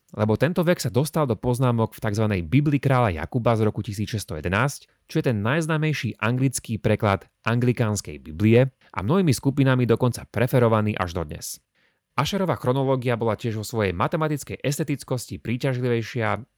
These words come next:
ako iné alternatívy. A v akom zmysle estetická? Je to moje slovo, ale mám tým na mysli asi niečo takéto.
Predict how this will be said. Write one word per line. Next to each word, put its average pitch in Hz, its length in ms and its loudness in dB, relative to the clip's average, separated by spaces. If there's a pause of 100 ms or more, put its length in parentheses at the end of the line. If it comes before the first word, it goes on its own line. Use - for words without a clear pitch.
ako - 320 -4
iné 117 240 2
alternatívy. 80 800 -8 (560)
A 90 80 -6
v - 80 -20
akom 110 240 -2
zmysle 101 400 -6
estetická? 135 720 -6 (280)
Je 185 160 -2
to 139 80 2
moje 135 240 2
slovo, 127 320 0
ale 92 240 -4
mám 107 160 -4
tým 107 160 -6
na 98 80 -2
mysli 107 320 -4
asi 87 240 -12
niečo 90 240 -12
takéto. 82 400 -14